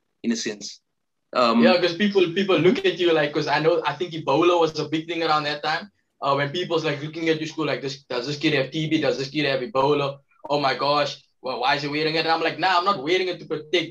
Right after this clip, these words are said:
Speaker 2: you from me. I'm wearing it so I can protect me from you," because, you know, it's, like, flu season. I'm coming back to school. It's winter now. So there was definitely a lot of eyes. Um, and I gained a lot of weight as well. So people were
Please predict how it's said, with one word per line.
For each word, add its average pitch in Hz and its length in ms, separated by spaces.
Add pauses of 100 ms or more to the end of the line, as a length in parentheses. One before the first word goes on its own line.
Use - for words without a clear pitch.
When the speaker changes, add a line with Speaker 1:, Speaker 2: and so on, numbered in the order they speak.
Speaker 2:
you 180 100
from 135 240
me. 160 340 (140)
I'm 127 160
wearing 185 300
it 160 120
so - 60
I 160 100
can 156 140
protect 156 340
me 180 200 (120)
from 139 220
you," 185 140
because, 151 540 (120)
you 147 180
know, 160 200
it's, 143 140
like, 120 240
flu 185 220
season. 170 380
I'm 147 180
coming 156 160
back 151 160
to 151 140
school. 151 160
It's 127 120 (120)
winter 151 260
now. 131 200
So 135 100
there 139 180
was 139 160
definitely 156 400
a 117 80 (100)
lot - 80
of 131 100
eyes. 120 340 (320)
Um, 120 400
and 120 100
I 120 140
gained 160 340
a 135 160
lot 139 160
of 135 80
weight 147 300
as 131 160
well. 131 340 (160)
So 131 380
people 160 340
were 147 80